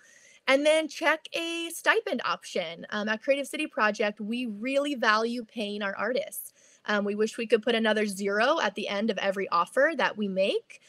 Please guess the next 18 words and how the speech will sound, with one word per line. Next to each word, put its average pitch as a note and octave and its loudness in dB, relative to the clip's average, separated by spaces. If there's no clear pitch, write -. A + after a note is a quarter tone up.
Um, G#3 0
hopefully A#3+ -2
one A#3 0
day G#3+ 4
we'll G#3 0
be G3+ -2
able G#3 -2
to, D#4+ -2
but A3+ 4
let B3 8
us D4+ 6
know, B3+ 0
um, G3+ -4
what, A3+ 4
what B3+ 8
you're C4 6
asking A3 -4
for F#3+ 0